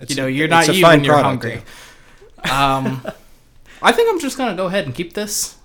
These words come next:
Speaker 2: because
Speaker 1: You're not gonna do that. Uh, I will,
Speaker 2: Oh!
Speaker 1: just, just because of that,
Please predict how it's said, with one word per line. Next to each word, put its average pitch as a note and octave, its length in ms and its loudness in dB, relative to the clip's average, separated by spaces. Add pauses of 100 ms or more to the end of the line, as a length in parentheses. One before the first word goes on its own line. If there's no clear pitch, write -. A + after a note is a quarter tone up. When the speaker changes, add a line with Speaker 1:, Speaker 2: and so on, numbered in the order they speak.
(120)
Speaker 2:
because C3+ 440 -6
Speaker 1:
You're E3 100 2
not F3 180 2
gonna D#3+ 180 -2
do C3 160 -4
that. A#2+ 280 -6 (380)
Uh, D3 160 -6
I D#3 180 2
will, D#3+ 180 4
Speaker 2:
Oh! F4+ 360 6
Speaker 1:
just, F#3 340 0
just F3 220 0
because E3+ 320 -2
of C#3 140 -4
that, D3 360 -2